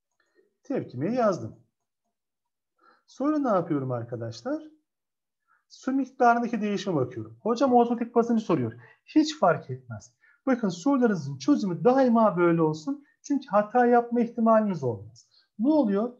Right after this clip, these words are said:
Bu hücrede su miktarı azalıyor arkadaşlar. Su miktarı azaldığı için turgor basıncı da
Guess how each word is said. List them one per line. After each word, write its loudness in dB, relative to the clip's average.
Bu 0
hücrede 0
su -4
miktarı 0
azalıyor 0
arkadaşlar. -14
Su -8
miktarı 2
azaldığı 2
için -10
turgor -2
basıncı -8
da -18